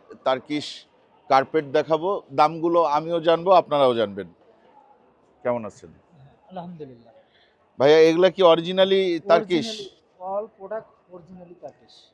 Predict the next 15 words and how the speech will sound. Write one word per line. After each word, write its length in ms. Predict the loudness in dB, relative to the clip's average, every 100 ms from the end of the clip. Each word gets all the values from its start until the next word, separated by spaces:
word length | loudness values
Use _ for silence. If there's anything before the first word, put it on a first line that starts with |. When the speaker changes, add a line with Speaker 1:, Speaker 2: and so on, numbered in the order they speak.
| _
Speaker 1:
এই, 320 | -4 -4 -6 -6
এ, 280 | -4 -2 -4 -8 -18 -20 -20
যে 520 | -16 -6 -4 -4 -6 -10 -14
ইয়েটা, 260 | -6 -4 -2
Speaker 2:
এটা 60 |
হ্যান্ডমেড। 220 | -2 -2 0
Speaker 1:
স্টলটা, 440 | 2 2 0 -4
এই 200 | -4 -6
স্টলটা 420 | -6 -6 -6 -6
কি, 400 | -8 -6 -6 -8 -12 _ _ _ -6
এ, 60 | -2 0 -2 -4 -8 -12
আপনার, 440 | -8 -8 -4 -4 -4
এ, 340 | -4 -8 -8
দেশের 280 | -8 -8 -2
বাইরের 240 | 0 0